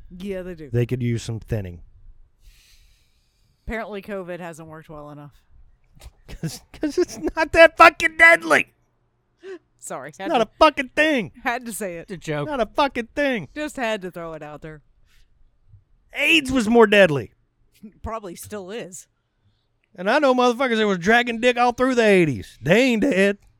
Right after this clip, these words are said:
Speaker 3: Bruh, that brings it up. Have you wa-, do you have H B O?
Speaker 2: Used to.
Speaker 3: Oh,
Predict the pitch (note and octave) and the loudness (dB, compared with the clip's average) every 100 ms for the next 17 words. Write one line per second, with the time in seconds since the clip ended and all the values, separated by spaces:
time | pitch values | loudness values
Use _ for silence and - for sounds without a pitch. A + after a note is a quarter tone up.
0 | _ A2+ B2 B2 B2 C#3 C#3 C3 A#2 C3+ | _ -8 -4 -4 -4 -4 -4 -6 -4 -6
1 | - _ _ _ _ - A2+ D3 F3 D#3 | -6 _ _ _ _ -10 -8 -8 -4 -2
2 | E3 - D3+ G#3 A3 A3 A3+ G#3+ B3 C#4+ | -2 -4 -4 -2 -2 -4 -2 -2 -2 -4
3 | _ _ _ _ _ _ _ _ _ _ | _ _ _ _ _ _ _ _ _ _
4 | _ - _ _ _ _ _ _ _ _ | _ -20 _ _ _ _ _ _ _ _
5 | A#2 D#3 - - G#2+ B2+ - _ _ _ | -6 -4 -4 -10 -14 -14 -18 _ _ _
6 | A#2 G2 | -18 -18